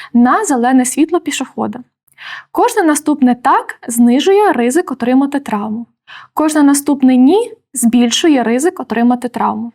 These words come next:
На основі оцінки всіх умов та вжитих заходів захисту ми можемо прийняти рішення з найменшим ризиком для настання наслідків. Тобто ми перейдемо дорогу на регульованому пішохідному переході, на дозволяючий сигнал світлофора,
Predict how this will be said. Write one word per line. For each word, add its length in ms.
На 140
основі 400
оцінки 420
всіх 360
умов 400
та 120
вжитих 420
заходів 420
захисту 560
ми 140
можемо 440
прийняти 500
рішення 440
з 80
найменшим 600
ризиком 540
для 240
настання 440
наслідків. 600
Тобто 460
ми 160
перейдемо 520
дорогу 520
на 180
регульованому 720
пішохідному 640
переході, 640
на 120
дозволяючий 720
сигнал 360
світлофора, 680